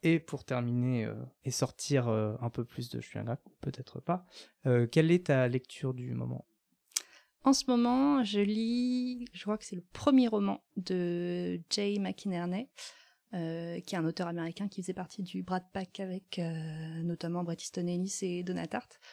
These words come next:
Speaker 2: Et c'est un roman assez court qui s'appelle, euh, si je me trompe pas, Bright Lights, Big City. Euh, et c'est un roman qui est écrit à la deuxième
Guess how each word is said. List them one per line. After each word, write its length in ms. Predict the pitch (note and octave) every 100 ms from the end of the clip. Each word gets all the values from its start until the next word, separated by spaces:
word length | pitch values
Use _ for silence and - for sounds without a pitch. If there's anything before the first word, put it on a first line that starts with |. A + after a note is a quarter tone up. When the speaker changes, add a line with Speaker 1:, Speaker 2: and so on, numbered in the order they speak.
| - - - _
Speaker 2:
Et 80 | -
c'est 120 | F#3+ F#3+
un 40 |
roman 200 | F#3 G#3
assez 220 | A3 -
court 240 | - A3 -
qui 140 | -
s'appelle, 440 | - F3+ G3 F#3+
euh, 560 | F3+ F3 F3 F3 F3+ F#3+
si 200 | F3+ -
je 100 | -
me 60 | F#3
trompe 260 | - F#3 F3+
pas, 280 | G3 F3 F3 - _ _ _ _ _ _ _ _ _ _ _ _
Bright 260 | A3+ A3 -
Lights, 460 | G#3 - - -
Big 200 | F#3 G3
City. 380 | - G3+ F#3 B3+ - _ - - - -
Euh, 140 | F#3 -
et 100 | G3
c'est 120 | G#3
un 60 |
roman 180 | F3+ G3+
qui 180 | C4 G#3+
est 100 | F#3
écrit 420 | F#3+ - A#3+ C#4 - _
à 160 | F3+ E3+
la 540 | E3+ E3+ E3+ F3 F3
deuxième 540 | D#3+ A3+ A3+ B3 B3+